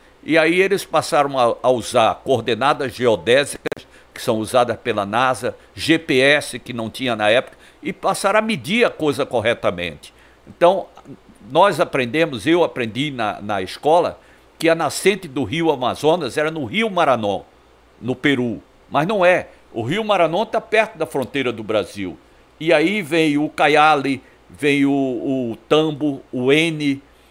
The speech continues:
o Apurimac, que são rios que dão continuidade a, ao rio que se formou com o nome de Amazonas. E no alto do Nevado Misme,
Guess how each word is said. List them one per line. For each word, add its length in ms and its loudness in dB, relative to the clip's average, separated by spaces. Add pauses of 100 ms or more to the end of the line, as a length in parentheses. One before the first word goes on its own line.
(160)
o 180 2
Apurimac, 880 0 (320)
que 80 -12
são 280 0
rios 520 -4 (320)
que 140 -8
dão 260 2
continuidade 1120 0 (100)
a, 380 -2
ao 380 4
rio 280 -2
que 160 -14
se 80 -12
formou 560 0 (260)
com 140 0
o 20 -4
nome 240 0
de 120 2
Amazonas. 760 -4 (280)
E 100 -4
no 260 4
alto 320 4
do 140 -4
Nevado 480 2
Misme, 540 -6